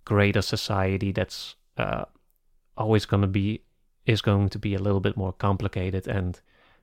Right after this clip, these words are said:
doesn't have that direct connection that you might have if you're part of, like, one mobster family or one gangster family, or, um, which I guess is, again, is that more libertarian principle where you are,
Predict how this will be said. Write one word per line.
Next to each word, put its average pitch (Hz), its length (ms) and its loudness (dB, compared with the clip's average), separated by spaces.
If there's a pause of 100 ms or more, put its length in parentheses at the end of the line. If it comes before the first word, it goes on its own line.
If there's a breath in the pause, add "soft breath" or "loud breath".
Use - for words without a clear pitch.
doesn't 104 260 2
have 98 200 0
that - 240 -4
direct 98 500 0
connection 98 500 -2
that 98 160 -4
you 107 60 2
might 98 340 2
have 92 480 -2 (640)
if 113 220 0
you're 101 120 4
part 98 280 4
of, 95 120 -2
like, 98 220 -4 (180)
one 104 340 2
mobster 98 460 0
family 95 500 -2
or 95 220 -2
one 95 280 -2
gangster 92 420 -4
family, 104 480 -6
or, 104 320 -10 (800)
um, - 420 -4 (380)
which 123 180 0
I 139 40 4
guess 127 220 2
is, 127 140 -4 (240)
again, 107 360 4
is 92 100 -2
that - 180 -4
more 104 220 4
libertarian 101 680 2
principle 120 540 0
where 95 160 0
you 92 240 -4
are, 92 420 0